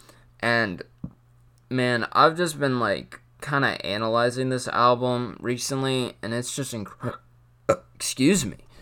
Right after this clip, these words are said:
And it's just been incredible just l-, looking back on this album and just kinda learning more about how deep it is as an album. And I just wanted to give kinda, like, an analysis of it. So,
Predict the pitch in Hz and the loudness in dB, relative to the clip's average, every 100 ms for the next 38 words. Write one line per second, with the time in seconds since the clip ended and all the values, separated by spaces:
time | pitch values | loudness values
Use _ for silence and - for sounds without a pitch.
0 | - - - - 127 139 - 175 135 - | -18 -18 -6 0 4 4 4 2 2 -2
1 | 120 131 120 98 - 110 113 110 110 95 | 0 2 2 -2 -2 2 2 2 0 -2
2 | 104 - 85 64 - - 95 113 123 127 | -6 -8 -10 -16 -20 -18 -6 0 0 0
3 | 117 92 87 101 113 123 127 127 131 127 | -2 -2 0 0 0 -2 0 0 6 6
4 | 127 135 127 - - 104 107 107 - 120 | 6 0 -2 -6 -6 -6 -6 -8 -4 0
5 | 113 101 92 95 101 110 113 110 107 98 | 2 0 -2 -2 0 2 2 0 -2 -4
6 | 98 95 110 110 98 92 95 101 95 - | -2 0 2 4 2 2 2 2 2 -2
7 | - 104 104 92 - 98 98 - - 95 | -2 0 0 -4 -10 -10 -10 -12 -10 -6
8 | 95 - - 85 87 101 113 113 113 117 | -4 -6 -6 -6 -4 -6 -4 -2 0 0
9 | 123 113 - - - - - - 120 135 | -4 -6 -14 -20 -20 -20 -20 0 4 4
10 | 131 131 127 113 95 104 107 95 - 110 | 2 0 0 0 0 2 2 -2 -2 2
11 | 101 101 98 95 95 90 92 98 101 - | 4 4 4 0 -2 -2 2 2 0 -4
12 | 92 - - 95 101 87 78 - - _ | -6 -6 -2 2 2 0 -6 -10 -20 _
13 | - 117 110 104 | -2 4 4 2